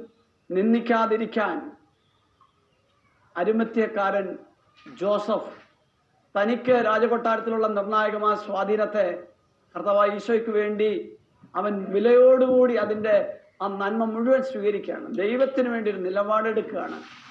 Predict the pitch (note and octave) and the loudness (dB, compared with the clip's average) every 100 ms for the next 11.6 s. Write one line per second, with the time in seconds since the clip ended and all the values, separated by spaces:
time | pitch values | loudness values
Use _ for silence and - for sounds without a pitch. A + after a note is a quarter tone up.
0 | - - F3+ A3 B3 B3 A#3+ A#3+ A#3+ - | -20 -8 0 4 4 2 0 0 -2 -2
1 | A3 A3+ A#3+ A3+ A3 G#3+ A#3+ B3+ - - | -2 -2 0 0 -2 0 2 2 0 -4
2 | G#3+ A3 B3 A#3+ A3+ A3 G#3 - _ - | -2 0 2 2 0 -2 -6 -12 _ -8
3 | G#3 A3 G#3+ A3 A3 F3+ D3+ F#3+ D#3+ D#3+ | -6 -4 -2 0 0 0 -6 -6 -6 -6
4 | - - _ _ _ _ F3+ G3+ A#3 A#3+ | -10 -18 _ _ _ _ -4 -2 0 2
5 | A#3+ A#3 A3+ A3 G#3+ G#3+ A#3 A3+ G#3+ G3 | 2 0 0 -2 -4 -4 -4 -4 -6 -2
6 | G#3+ A3 A#3 - A3 G#3 G3+ A3 A3+ A3+ | -2 0 -2 -4 -4 -2 -2 -2 -2 2
7 | A3 A3 F#3+ G3+ G#3+ A3+ G#3+ G#3+ G3 - | 2 0 -2 -4 -2 -4 -2 -2 -4 -10
8 | - _ - F3 - - A#3+ A#3+ A3+ A3+ | -20 _ -12 -12 -6 2 4 4 2 2
9 | G#3 F#3 - G3 F#3 A3 A#3 A#3 A3+ G#3+ | 0 -2 -6 -2 0 2 4 2 0 -2
10 | G#3 G3 A3 A#3+ A#3 A#3 A3 G3 A3 G3+ | -2 0 0 2 0 -2 -4 -4 -4 -6
11 | F#3+ A3+ A3 A#3 A3 G#3+ | -6 -4 -2 -2 0 -2